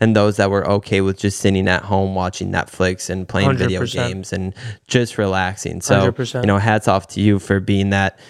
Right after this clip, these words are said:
Speaker 1: that difference maker and taking that unwalked path.
Speaker 2: Yeah, thank you. I mean, diamonds are formed under pressure. So, you know, same thing with this. Like, this business, it basically came from when everything was, like, rock bottom. You know, no one knew what was happening. It was a time where there was peak uncertainty, like,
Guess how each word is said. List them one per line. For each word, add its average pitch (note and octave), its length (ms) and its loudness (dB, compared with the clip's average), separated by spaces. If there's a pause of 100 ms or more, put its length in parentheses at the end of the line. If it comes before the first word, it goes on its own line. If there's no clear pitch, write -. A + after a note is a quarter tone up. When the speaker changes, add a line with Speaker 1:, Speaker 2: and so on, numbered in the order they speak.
(140)
Speaker 1:
that G2+ 200 2
difference F#2+ 400 0
maker F#2 280 0
and F#2+ 120 2
taking F#2 320 0
that F#2 160 2
unwalked F#2 540 0
path. F2 320 -2 (160)
Speaker 2:
Yeah, D#3+ 180 0
thank D3+ 300 -4
you. C#3+ 80 0
I C3+ 100 0
mean, C#3 220 -4
diamonds E3+ 380 2
are D#3+ 60 2
formed D3 360 0
under C3 180 -2
pressure. C3 400 -2
So, B2 160 -2
you B2 140 0
know, B2+ 100 2
same D3+ 240 2
thing C#3 180 0
with B2+ 120 -2
this. A#2 320 -2
Like, A#2+ 140 -2
this C3 240 0
business, C#3 440 0
it C#3+ 160 0
basically C#3+ 460 2
came D3 220 2
from C3+ 340 0
when C#3 440 0
everything D3 400 0
was, C3 140 0
like, B2 200 0
rock B2+ 300 0
bottom. A#2 360 0
You A#2 80 -4
know, A#2 80 -2
no B2+ 160 0
one C#3 180 0
knew C3+ 340 0
what C#3 260 0
was C3+ 180 0
happening. C3 460 -2
It D3+ 80 4
was D3+ 180 2
a C#3+ 60 -2
time D3 340 0
where C#3 140 2
there C3 100 2
was B2 160 -2
peak - 320 0
uncertainty, B2+ 640 -4
like, A2 220 -4